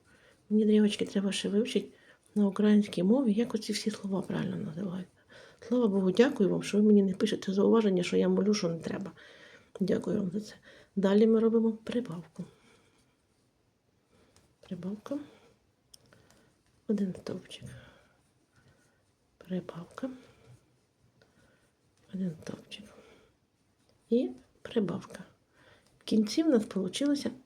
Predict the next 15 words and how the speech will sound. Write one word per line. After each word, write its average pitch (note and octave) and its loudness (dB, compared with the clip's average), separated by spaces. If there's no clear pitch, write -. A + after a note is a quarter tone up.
двадцять G#3 -2
один F3+ -6
стовпчик C4+ 0
з B3 -4
отакими C#4 -2
ножками. - -8
В - -20
цьому G3+ 2
наступному F#3 0
ряду F3 -2
ми F#3 -2
будемо F#3+ -2
робити F#3 -6
шість - -2
стовпчиків, C#4 -2